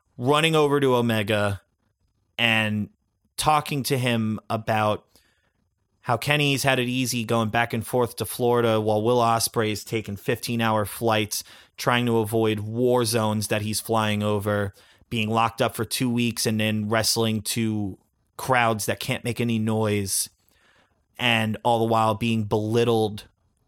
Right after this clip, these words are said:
by the guy who left the company behind. Um, impassioned, strong, and Ospreay has made mention several times to the fact that,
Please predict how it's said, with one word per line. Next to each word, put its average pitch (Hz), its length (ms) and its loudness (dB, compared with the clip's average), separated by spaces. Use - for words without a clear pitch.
by 113 180 2
the 107 80 0
guy 110 300 2
who 110 100 -2
left 110 280 -2
the 107 60 -6
company 110 460 -2
behind. 98 720 -2
Um, 107 540 2
impassioned, 117 880 0
strong, 117 760 0
and 123 160 2
Ospreay 117 440 2
has 113 180 0
made 113 400 0
mention 120 480 -2
several 117 340 0
times 151 380 2
to 147 100 0
the 127 60 -6
fact 123 480 -2
that, 113 320 2